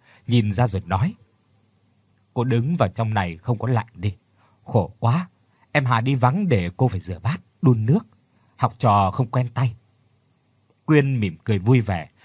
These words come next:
và nói cao giọng cho cụ Tánh nghe rõ: "Đứng ngoài này nắng ấm hơn cụ ạ. Cháu không rửa thì bác lại phải rửa, đằng nào cũng thế." Từ sáng, Quyên làm những việc lặt vặt ấy giúp cụ một cách vui vẻ.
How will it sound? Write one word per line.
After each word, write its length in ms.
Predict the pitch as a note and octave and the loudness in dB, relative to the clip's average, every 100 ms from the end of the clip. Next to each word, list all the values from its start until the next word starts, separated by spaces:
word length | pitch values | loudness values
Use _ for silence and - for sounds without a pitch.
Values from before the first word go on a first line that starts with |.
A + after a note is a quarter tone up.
| _ | _
và 120 | A2+ B2 | -2 0
nói 220 | C3+ G3+ - | 2 0 0
cao 220 | E3 D#3+ | 0 0
giọng 240 | - G2 - | -2 -6 -4
cho 100 | B2+ | -6
cụ 200 | - G#2+ - | -6 -12 -6
Tánh 220 | A2 D#3+ | -4 -2
nghe 160 | D#3 G#2 | -2 -2
rõ: 280 | F#2+ E3 F3+ _ _ _ _ _ _ _ _ _ _ | -2 -4 -6 _ _ _ _ _ _ _ _ _ _
"Đứng 180 | F3+ C#3 | -4 -2
ngoài 160 | F3 F#2+ | -2 -2
này 300 | G2+ F#2 F2+ | -4 -4 -4
nắng 200 | G#2 A#2 | -6 -4
ấm 180 | C#3 | -2
hơn 160 | E3 D3+ | -2 -4
cụ 120 | A#2 | -6
ạ. 200 | G2 F2 _ _ _ _ - | -6 -6 _ _ _ _ -2
Cháu 160 | B2+ D3+ | 0 2
không 180 | F3+ | 0
rửa 260 | B2+ A#2+ E2+ - _ - | 0 0 -2 -8 _ -4
thì 240 | C3+ B2 | 0 2
bác 200 | A#2+ F#3+ | 2 -2
lại 140 | C#3+ - | -2 -4
phải 180 | - G2 | -4 -4
rửa, 300 | G#2+ F2+ - _ _ _ - | -4 -6 -8 _ _ _ -4
đằng 120 | B2 | -2
nào 180 | G2 F#2 | -2 -4
cũng 120 | A2+ | -6
thế." 240 | F2+ C#3 G#3 _ _ _ _ _ _ _ _ _ _ _ _ _ _ _ | -2 -2 -2 _ _ _ _ _ _ _ _ _ _ _ _ _ _ _
Từ 120 | - A2 | -4 -2
sáng, 360 | - A2 D3+ - _ _ _ - | 0 0 0 -8 _ _ _ 2
Quyên 240 | D#3 C#3 | 4 4
làm 180 | B2+ F#2 | 2 0
những 160 | G#2+ F3 | -2 -2
việc 240 | A#2 - | -2 0
lặt 160 | G#2 - | -2 -2
vặt 240 | F#2+ G2 - | -4 -4 -2
ấy 360 | - A#2 G3+ - _ _ | 0 2 0 -4 _ _
giúp 200 | - C3+ - | -2 -2 0
cụ 280 | B2 G#2 G2 | 0 0 0
một 180 | F2 - | -2 -6
cách 160 | F2+ | -4
vui 160 | B2 G#2 | 0 0
vẻ. 260 | F#2 F2 | -2 -12